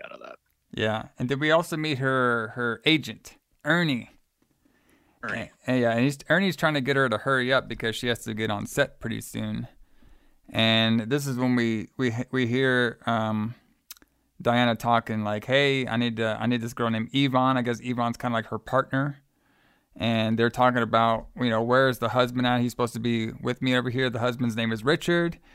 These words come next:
Speaker 2: They're all talking about how Richard is just off in, like, Palm Springs, like,
Speaker 1: He's in
Speaker 2: just
Speaker 1: Palm
Speaker 2: doing
Speaker 1: Springs. He's in Palm Springs,
Speaker 2: Yeah.
Speaker 1: yes.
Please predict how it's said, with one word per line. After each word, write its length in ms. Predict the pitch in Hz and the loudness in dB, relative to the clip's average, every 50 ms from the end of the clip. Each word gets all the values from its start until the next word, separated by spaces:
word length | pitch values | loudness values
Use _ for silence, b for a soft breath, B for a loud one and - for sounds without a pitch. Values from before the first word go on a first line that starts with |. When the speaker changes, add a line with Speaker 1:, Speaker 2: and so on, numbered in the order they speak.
| b b b b b b b | b b b b b b b
Speaker 2:
They're 100 | - 123 | 2 6
all 120 | 123 127 123 | 6 6 4
talking 280 | 120 131 123 123 120 117 | 4 2 2 2 2 2
about 200 | 117 113 113 110 | 2 2 2 4
how 160 | 120 120 113 | 2 2 2
Richard 420 | 113 120 123 120 - 127 120 117 | 2 2 0 0 0 0 0 0
is 120 | 113 113 107 | 0 -2 -2
just 240 | - 117 113 - - - | -2 -4 -6 -6 -4 0
off 340 | 123 117 117 117 117 - - - | 2 2 4 2 0 -2 -2 -4
in, 140 | 117 113 110 | -2 -2 0
like, 300 | 104 104 107 - - - - - _ _ _ _ _ _ _ _ _ _ _ | 0 -2 -4 -6 -10 -18 -20 -20 _ _ _ _ _ _ _ _ _ _ _
Palm 280 | - 135 131 127 127 135 | 0 2 2 4 2 0
Springs, 600 | - - - 135 135 131 131 131 139 143 135 - - _ _ _ | -2 -4 -2 0 2 2 4 2 0 -2 -4 -8 -16 _ _ _
like, 200 | - 110 110 113 | 0 0 0 0
Speaker 1:
He's 100 | 117 120 | -2 -4
in 60 | 117 | -4
Speaker 2:
just 100 | 113 104 | -4 -2
Speaker 1:
Palm 100 | 117 113 | -2 0
Speaker 2:
doing 100 | 127 127 123 | 0 -2 -2
Speaker 1:
Springs. 320 | 120 - 107 98 90 - - | -4 -8 -8 -10 -10 -10 -12
He's 180 | 117 117 - 104 | -14 -14 -14 -14
in 80 | 95 - | -12 -6
Palm 260 | - 101 92 90 85 | -4 -4 -4 -4 -6
Springs, 320 | - - - 65 57 85 104 | -10 -12 -16 -14 -6 -2 -2
Speaker 2:
Yeah. 120 | 107 101 | 0 0
Speaker 1:
yes. 160 | 92 - - | -2 -6 -12